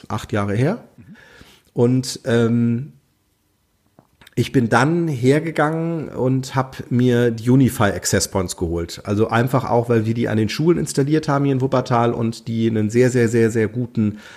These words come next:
Speaker 1: Eindruck hatten. Die sind ja auch, äh, von, äh, Clemens, äh, wie heißt der, der
Speaker 2: Schrippe.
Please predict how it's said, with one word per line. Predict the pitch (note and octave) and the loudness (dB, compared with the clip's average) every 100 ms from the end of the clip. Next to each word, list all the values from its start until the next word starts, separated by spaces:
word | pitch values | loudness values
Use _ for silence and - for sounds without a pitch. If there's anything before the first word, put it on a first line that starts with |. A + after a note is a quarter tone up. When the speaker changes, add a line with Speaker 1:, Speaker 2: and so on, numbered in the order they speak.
| - | -2
Speaker 1:
Eindruck | G#2+ C#3 D#3 D3+ | 2 4 2 2
hatten. | C#3 C3+ C#3+ | 0 0 -2
Die | B2 | -2
sind | A#2 A#2+ | -2 0
ja | A#2 | 0
auch, | G#2+ G#2+ - - | 0 -2 -4 -6
äh, | A2 G#2 G#2 G#2 - - - - - _ | -2 0 0 -2 -6 -18 -20 -20 -20 _
von, | - A2 G#2+ G#2 G2+ | -4 0 2 2 0
äh, | G#2 G#2+ G2 G2 G2 | 0 0 2 2 0
Clemens, | - C#3 C#3+ C3 C3 - - - | 0 2 4 2 0 -4 -6 -6
äh, | - G#2+ G#2+ G#2+ G#2 G#2 - - | -2 0 2 2 0 -2 -12 -14
wie | G#2+ | -10
heißt | G#2 - | -6 -4
der, | |
der | G2+ G#2 G2+ F#2+ - - | -2 0 0 -2 -8 -12
Speaker 2:
Schrippe. | - C3 A#2 | -4 -2 -2